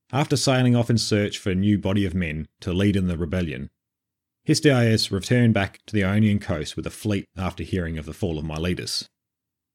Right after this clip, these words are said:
Perhaps he thought he could breathe new life back into the rebellion with the arrival of his newly recruited men, and be reinstalled as their leader once again. Though, upon coming ashore one day, he was captured by the Persians.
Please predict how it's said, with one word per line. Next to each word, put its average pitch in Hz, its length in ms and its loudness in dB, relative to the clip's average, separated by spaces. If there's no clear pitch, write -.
Perhaps 156 240 2
he 156 80 6
thought 131 200 4
he 120 60 6
could 98 140 0
breathe 113 240 2
new 120 140 6
life 101 260 2
back 107 180 -2
into 107 120 4
the 101 80 4
rebellion 87 540 0
with 82 120 -8
the 85 60 -2
arrival 87 360 -2
of 80 60 -6
his 78 140 -8
newly 92 280 0
recruited 82 460 -4
men, 87 280 -4
and 95 140 0
be 104 140 4
reinstalled 98 580 0
as 80 80 -4
their 87 120 -4
leader 87 240 -2
once 73 240 -8
again. 85 420 -6
Though, 117 220 8
upon 151 340 2
coming 139 240 4
ashore 110 320 4
one 90 180 2
day, 80 300 -4
he - 80 -4
was 98 140 -2
captured 127 340 0
by 107 120 2
the 95 100 -2
Persians. 76 640 -6